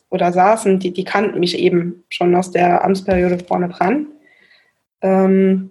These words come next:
das, das ist jetzt weniger das Problem. Ich merke halt da an den Stellen, ähm, wo man dann als Vertreter der Stadt oder als ich als Vertreterin der Stadt auftrete, ähm, und mich dann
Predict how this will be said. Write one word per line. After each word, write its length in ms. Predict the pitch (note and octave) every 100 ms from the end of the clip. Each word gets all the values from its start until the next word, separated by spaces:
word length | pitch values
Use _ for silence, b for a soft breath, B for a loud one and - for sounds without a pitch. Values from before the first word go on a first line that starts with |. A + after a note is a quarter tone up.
| _
das, 280 | F#3+ F#3+ -
das 160 | F#3+ G3+
ist 100 | G3
jetzt 200 | G3 -
weniger 260 | G#3+ B3 G#3+
das 120 | G#3
Problem. 540 | A3+ A3+ G#3+ A3 G#3+
Ich 260 | F3+ G3+ -
merke 300 | G#3 G#3+ -
halt 320 | G3+ G3 - -
da 200 | G3 G3
an 80 | G3
den 120 | G3
Stellen, 500 | F#3+ G3+ G3+ G3+ G3
ähm, 440 | F#3 F#3 F#3 F#3
wo 100 | G3
man 200 | F#3+ F#3
dann 120 | F3+ F3
als 300 | F3+ F3 -
Vertreter 480 | G3 - A3+ A#3
der 120 | F#3+ F3
Stadt 380 | - A#3 - -
oder 180 | F3 F3
als 340 | F3 - - -
ich 220 | A3+ F3+
als 160 | F#3+
Vertreterin 480 | F#3+ G3 G#3+ F#3+ F3+
der 80 | F3
Stadt 260 | - G3+ G3+
auftrete, 760 | F#3+ - G3 F#3+ F#3+ F#3 F#3 B B B B _
ähm, 500 | - F#3 F3+ F3+ F3+ - _ _ _ _ _ _ -
und 300 | F3+ F#3 -
mich 200 | G3 F#3+
dann 480 | F#3+ F#3 F#3+ F#3+